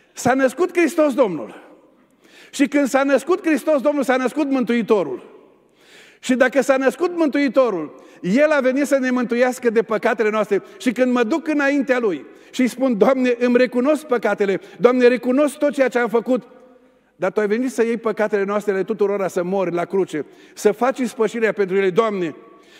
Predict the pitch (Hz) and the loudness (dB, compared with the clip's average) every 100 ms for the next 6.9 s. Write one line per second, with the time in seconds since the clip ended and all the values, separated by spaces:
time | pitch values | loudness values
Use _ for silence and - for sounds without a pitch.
0 | - 151 311 339 302 285 302 294 269 285 | -10 2 2 4 2 0 0 0 2 0
1 | - 247 247 240 180 - - - - _ | 0 0 2 2 0 -8 -20 -20 -20 _
2 | 156 156 311 339 320 285 285 269 294 269 | -4 4 4 4 4 4 2 2 4 4
3 | 262 262 254 247 240 247 247 254 240 220 | 2 2 2 4 2 0 0 2 2 2
4 | 240 247 226 254 254 233 226 208 202 160 | -2 0 -2 0 2 2 2 -2 -2 -6
5 | - - - - 277 285 277 311 294 277 | -8 -20 -14 2 2 4 2 0 0 -2
6 | 262 262 247 226 233 226 180 165 139 | 0 0 0 2 2 2 -2 -6 -8